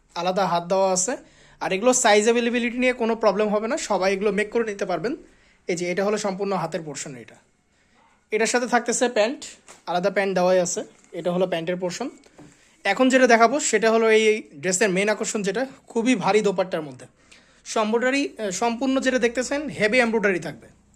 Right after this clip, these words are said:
এটা হলো সম্পূর্ণ দোপাট্টা এটার, ঠিক আছে?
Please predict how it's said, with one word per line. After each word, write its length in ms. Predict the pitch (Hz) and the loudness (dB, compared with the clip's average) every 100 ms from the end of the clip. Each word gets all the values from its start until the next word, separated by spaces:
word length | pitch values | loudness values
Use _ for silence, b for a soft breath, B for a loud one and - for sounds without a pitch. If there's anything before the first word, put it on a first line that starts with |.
| _ _ _ _ b b b _ 220 | _ _ _ _ b b b _ -2
এটা 120 | 214 240 | 2 4
হলো 140 | 240 | 4
সম্পূর্ণ 380 | 240 220 202 208 | 2 0 -2 -2
দোপাট্টা 320 | 175 156 127 | -2 -4 -8
এটার, 200 | 127 110 - _ _ _ _ | -10 -16 -20 _ _ _ _
ঠিক 120 | 214 269 | -8 -6
আছে? 140 | 139 | -6